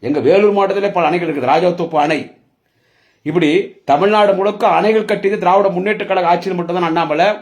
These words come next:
எதனா வரலாறு தெரிஞ்சுன்னு பேசணும். வரலாறு தெரியாது, எவனோ எழுதி கொடுத்தான்னு பேசிட்டு போயிருதுல. நீ வந்து எங்க தலைவர் தளபதியை பார்த்து சொல்றாரு, எழுதி வச்சுன்னு பேசுறாரு சொல்லிட்டு, நீ தான் எவனவனோ தப்பு தப்பா எழுதி கொடுக்குற அண்ணாமலை, நீ பேசுற. ஆ?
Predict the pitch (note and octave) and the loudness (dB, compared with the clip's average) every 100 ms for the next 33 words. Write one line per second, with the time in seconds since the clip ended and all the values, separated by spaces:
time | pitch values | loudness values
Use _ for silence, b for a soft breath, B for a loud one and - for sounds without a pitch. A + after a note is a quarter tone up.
0 | B B B - A#2 D3+ G3+ D3+ D#3+ A3 | B B B -12 -4 0 0 2 2 4
1 | A#3 F#3+ - A3+ A3+ A3 F#3 F3 D3+ C3+ | 4 2 0 0 0 -2 -2 -2 -2 -2
2 | F3 G3 F#3 F3+ F3+ E3 F#3 F3 G3 G3+ | 2 2 2 -2 0 0 0 2 2 0
3 | F3+ F3 E3+ E3+ F3 F3 D#3 D3 C3+ B2 | -2 -2 -2 -2 -2 -2 -4 -4 -4 0
4 | E3+ F#3 F#3+ F#3+ E3 F#3 F3+ F#3+ F3+ E3+ | 0 0 2 2 2 0 0 2 0 0
5 | F3 E3+ - D#3 D#3 D3 C#3+ C#3 C#3 F3 | -2 -4 -4 -4 -4 -6 -4 -2 -2 0
6 | E3+ D#3 C3+ C3 B2 A2 F#2+ - b b | -2 -4 -8 -6 -4 -6 -8 -14 b b
7 | A#2 C#3+ A#2+ A2 G#2 E3 F#3+ G#3+ F3 D#3+ | -6 -4 -4 -4 0 2 4 2 2 0
8 | F#3+ G3 G#3 F#3+ F3 G3+ G3 G3 G3+ F3+ | 0 0 -2 -2 -2 0 -2 0 0 2
9 | F#3 F3 F#3 E3+ F#3 F#3+ F3 E3 G#3 G3 | 0 -2 -2 -2 -2 -2 -2 -2 -4 -2
10 | D3 D3+ G#2+ - b b b b b b | -2 -2 -6 -8 b b b b b b
11 | D3+ | 0